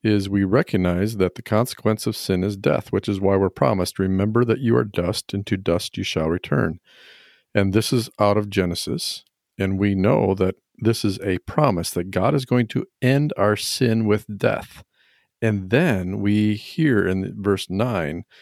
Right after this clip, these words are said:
that the way that promise is given to us is the same promise that is given to Jesus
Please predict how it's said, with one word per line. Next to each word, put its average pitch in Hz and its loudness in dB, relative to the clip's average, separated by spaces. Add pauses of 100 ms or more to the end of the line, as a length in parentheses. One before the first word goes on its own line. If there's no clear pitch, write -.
(240)
that 104 -2
the 107 2
way 110 2 (180)
that 101 0 (500)
promise 104 0 (540)
is 104 -2
given 104 2
to - -4
us 127 0
is 95 -2
the - -10
same 147 -2
promise - -6 (360)
that 104 -2
is 107 0
given 104 0
to 95 -2
Jesus 104 -2